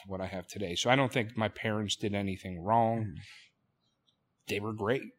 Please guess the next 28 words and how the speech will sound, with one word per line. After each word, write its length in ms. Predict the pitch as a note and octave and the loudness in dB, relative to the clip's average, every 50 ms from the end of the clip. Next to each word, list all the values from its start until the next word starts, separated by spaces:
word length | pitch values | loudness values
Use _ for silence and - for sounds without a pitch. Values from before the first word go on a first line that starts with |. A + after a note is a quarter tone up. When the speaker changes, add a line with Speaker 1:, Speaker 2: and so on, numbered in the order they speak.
| _ - | _ -4
Speaker 1:
<laughs> 220 | - - - - | -4 -2 0 4
Like, 180 | D#3 C#3+ A#2 G#2+ | 4 4 4 4
Speaker 2:
Yeah. 60 | F#2+ | 4
Speaker 1:
they 120 | A#2+ A#2+ | 6 6
still 480 | A#2 - - - - A#2+ A2+ G#2+ G#2+ - - | 6 4 0 2 4 4 4 4 2 2 4
are. 420 | A#2+ A2 G2 F#2+ F2+ E2+ - - - | 4 4 4 4 0 -6 -8 -10 -6
Um, 420 | - A2 G#2 G2+ G2 F#2+ G2 F#2+ - _ - - - - - - _ _ - | 0 0 2 2 0 -2 -4 -8 -10 _ -20 -20 -20 -20 -20 -20 _ _ -4
it's, 240 | A#2+ A#2+ - - B2+ - | -2 2 2 2 2 4
it 120 | - C3+ B2+ | 4 4 4
was 200 | B2+ B2 A2 G#2 | 4 4 2 2
just 280 | - A2 G#2 F#2 - E2+ | 2 2 0 0 -2 -4
me. 320 | F2 F2 D#2+ D2 - - - - - - - - - - | -6 -10 -10 -12 -16 -18 -20 -20 -20 -20 -20 -20 -18 -10
You 100 | - G2 | -4 -4
know, 100 | G2 F#2 | -2 -2
I 60 | G2+ G2 | 0 0
Speaker 2:
Mm. 20 | |
Speaker 1:
think 160 | A2+ G#2+ G2+ | -2 -2 0
some 200 | - - A2+ A2 | 0 0 2 2
of 120 | A2 G#2 G2+ | 2 2 2
us 160 | G2+ G2 - | 2 2 0
are 60 | G#2+ G2 G2+ | -2 -2 -4
just 140 | G2 - - G#2 | -4 -4 -4 -4
wired 480 | F#2 F2 F2 F#2+ G2 G2+ G#2 G#2+ G2+ - | -2 -2 0 0 0 -2 -2 -2 -4 -6
to 60 | - | -6
be 160 | G#2 A2 G#2+ | -4 -2 -2
a 60 | G2+ F#2 | 0 0
certain 400 | - - G#2+ G#2+ - G2 F#2+ F#2+ | 0 0 -2 -4 -6 -6 -6 -4
way, 360 | G#2 A2+ A#2 A#2 A#2 A#2+ | -2 0 0 0 -2 -4